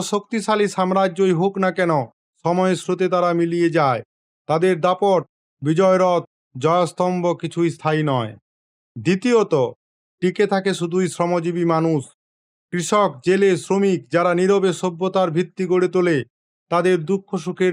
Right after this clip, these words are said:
জীবনযাত্রা কখনো থেমে থাকে না, কারণ মানব সমাজ তাদের শ্রমের উপরেই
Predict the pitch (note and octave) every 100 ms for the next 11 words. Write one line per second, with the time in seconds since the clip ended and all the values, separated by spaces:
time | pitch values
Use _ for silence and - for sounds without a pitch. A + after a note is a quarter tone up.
0 | D#3 E3 F3+ F3+ F3+ F3 F3 E3 D#3 E3+
1 | E3 D#3+ E3 D#3+ D#3+ D#3 E3 D#3 B2+ -
2 | _ _ - F3 G3 G#3+ G3 _ _ -
3 | D3 F3 G3 D3+ E3+ F3+ E3+ - E3 E3+
4 | E3 E3 E3 E3+ E3 E3 E3+ G3